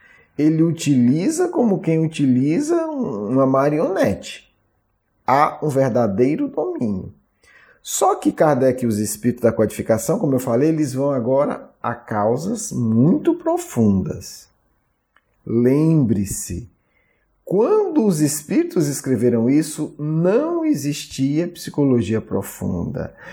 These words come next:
não existia psicanálise. O Freud era uma criança de quatro, cinco, seis anos de idade, né? Era um bebezinho. Não existia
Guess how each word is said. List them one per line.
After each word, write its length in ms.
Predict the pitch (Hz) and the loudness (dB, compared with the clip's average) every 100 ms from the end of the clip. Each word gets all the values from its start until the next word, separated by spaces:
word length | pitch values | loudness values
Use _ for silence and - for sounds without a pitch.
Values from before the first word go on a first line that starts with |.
| - - | -18 -4
não 560 | 143 175 202 294 330 | 0 2 4 2 2
existia 800 | 302 156 139 143 - - 147 302 | 2 2 2 0 -4 -4 0 0
psicanálise. 1040 | - - - - 269 156 131 131 127 107 113 | -2 -8 -8 -4 -2 2 2 2 0 -2 -6
O 60 | |
Freud 760 | 110 - 117 127 170 269 320 - | -8 -2 2 4 2 0 -4 -4
era 580 | 135 131 143 208 240 - 156 | 0 2 2 2 -2 -4 -6
uma 500 | 156 262 359 359 294 | -4 -4 -4 -10 -6
criança 600 | 143 120 127 262 - 269 | -2 0 0 -2 -4 -6
de 280 | 202 143 - _ - | -4 -8 -10 _ -4
quatro, 420 | 139 135 135 - | 2 2 0 -6
cinco, 300 | - 143 240 | -8 -6 -6
seis 280 | - 214 185 | -2 -2 0
anos 160 | 220 285 | -2 -2
de 80 | |
idade, 760 | 359 - 254 135 120 98 - - _ _ | -4 -2 0 2 2 -2 -8 -20 _ _
né? 440 | 95 120 240 - - | -2 0 -2 -6 -14
Era 260 | - 120 175 | -2 0 2
um 100 | 156 | 0
bebezinho. 920 | 147 180 180 190 175 156 123 98 87 - _ _ _ _ _ _ _ _ _ _ _ _ _ _ _ - | 0 2 0 0 2 2 2 0 -8 -18 _ _ _ _ _ _ _ _ _ _ _ _ _ _ _ -4
Não 420 | 139 160 202 226 | 0 2 2 2
existia 960 | 185 135 135 - - 170 302 370 370 | 2 0 -4 -6 -8 -2 0 0 -2